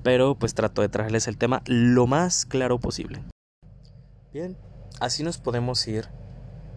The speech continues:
sabiendo y entendiendo quiénes somos y el hecho de que el proceso en terapia nos va a ayudar a entendernos. Y, por ejemplo, una cuestión muy,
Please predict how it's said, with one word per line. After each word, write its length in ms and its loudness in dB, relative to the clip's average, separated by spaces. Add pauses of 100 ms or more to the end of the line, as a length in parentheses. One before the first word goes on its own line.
(140)
sabiendo 500 0
y 80 -2
entendiendo 760 -2 (240)
quiénes 300 0
somos 560 -2 (220)
y 100 0
el 100 2
hecho 220 -2
de 160 -2
que 120 -4
el 100 0
proceso 420 -2
en 80 -4
terapia 500 -2 (520)
nos 260 -2
va 60 4
a 20 4
ayudar 480 0 (240)
a 120 0
entendernos. 800 -2 (440)
Y, 120 -4
por 200 2
ejemplo, 500 0
una 280 -2
cuestión 380 -4
muy, 460 -2